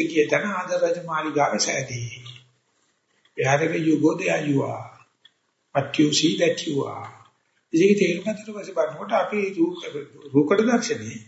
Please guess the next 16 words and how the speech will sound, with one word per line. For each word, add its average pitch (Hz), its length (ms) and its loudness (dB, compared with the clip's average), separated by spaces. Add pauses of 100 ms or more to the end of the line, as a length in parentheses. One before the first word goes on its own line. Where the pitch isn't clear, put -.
(300)
අපි - 180 -20
අර 185 140 4
යට 160 260 2
තියෙන 208 200 -8
ලී 160 200 4
කැලි 226 260 8
ටික 214 180 4
විතරයි 147 400 0
නූල් 175 260 0
තෙල්ලමයි. 165 540 2 (460)
නලවන 185 380 6
එක 226 180 6
නෑ 247 200 2
උඩ. 247 160 4 (1600)
එයා 147 220 0
නලවනකොට 226 580 2